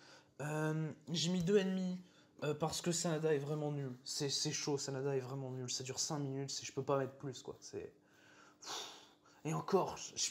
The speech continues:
pense même que j'ai été gentil. C'est, euh, y a Shingo. Shingo, il est super, par contre.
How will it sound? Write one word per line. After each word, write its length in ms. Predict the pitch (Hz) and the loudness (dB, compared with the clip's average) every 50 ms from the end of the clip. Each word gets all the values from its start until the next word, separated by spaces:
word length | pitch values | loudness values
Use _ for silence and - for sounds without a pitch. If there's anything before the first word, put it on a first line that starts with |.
| - | 0
pense 240 | - 175 170 156 - | 0 2 2 2 2
même 160 | - 165 165 | 2 2 2
que 80 | 160 160 | 2 0
j'ai 120 | 143 151 | 0 0
été 140 | 143 143 147 | 0 2 0
gentil. 440 | 143 143 139 135 - - 165 147 - - - - - - - - | 0 0 -2 -4 -4 -4 -4 -6 -6 -10 -16 -20 -20 -20 -20 -16
C'est, 240 | - - 135 143 147 | -4 0 2 4 4
euh, 220 | 131 123 123 127 101 | 4 4 4 2 2
y 100 | 110 135 | 4 4
a 20 | |
Shingo. 560 | 139 - - 185 180 175 165 160 165 160 151 | 6 6 6 6 4 4 6 6 6 6 6
Shingo, 320 | 143 - - 185 180 202 185 | 4 4 2 4 4 4 4
il 40 | |
est 40 | 127 | 4
super, 480 | - - - 156 139 - 113 113 135 - | 0 -2 -4 -4 -2 0 0 0 0 -2
par 180 | - 110 - | -4 -6 -6
contre. 180 | - 113 117 - | -6 -8 -8 -8